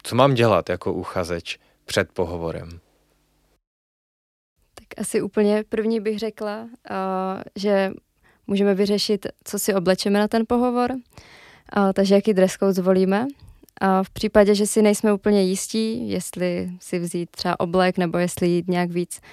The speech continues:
Speaker 2: a, casual oblečení, tak, a, je dobré se třeba i zeptat toho personalisty během toho, co třeba domlouváme ten pohovor, tak klidně není problém zeptat se personalisty, jaký dress code se ode mě očekává.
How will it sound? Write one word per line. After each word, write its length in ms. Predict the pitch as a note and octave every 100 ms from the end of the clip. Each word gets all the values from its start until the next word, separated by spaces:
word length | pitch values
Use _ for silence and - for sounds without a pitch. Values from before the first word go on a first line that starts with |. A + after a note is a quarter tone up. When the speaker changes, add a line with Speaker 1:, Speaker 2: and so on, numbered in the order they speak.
| - - - - -
Speaker 2:
a, 400 | F3+ F3 D#3+ D#3+ F3 - - -
casual 400 | - G3+ A3 G#3+
oblečení, 580 | F#3+ G#3 G3+ G#3 G3 F#3+
tak, 300 | G3+ G3 -
a, 480 | F#3+ F#3 F3+ F3 G#3 G#3
je 140 | - G3+
dobré 300 | F#3+ G3 G3+
se 100 | G3
třeba 320 | - G3+ -
i 60 | E3
zeptat 400 | G#3 - A#3 -
toho 180 | A3+
personalisty 880 | G#3+ G#3 - G#3 G3 F#3+ - F#3+ F#3 - - -
během 240 | G3+ G3+
toho, 140 | G3 F#3+
co 140 | G3
třeba 180 | F#3 F#3+
domlouváme 560 | F#3 F#3+ G3 F#3+ F#3+ F#3
ten 180 | F#3 F3
pohovor, 380 | F3+ F3 F3+ F3+
tak 180 | G3
klidně 380 | - G3 G3 F#3+
není 260 | F#3 F#3 F3+
problém 540 | - F3+ F#3 F3+ G3
zeptat 320 | G3 F#3+ F#3+
se 120 | - F#3
personalisty, 800 | F3 F3+ F#3 F3+ F3 F#3+ F#3 -
jaký 280 | F#3+ F#3+ G3+
dress 180 | F3+ F#3
code 120 | F#3
se 120 | F3+ F3+
ode 120 | F3+
mě 160 | G3
očekává. 640 | F#3 - F3+ F3 E3+ E3+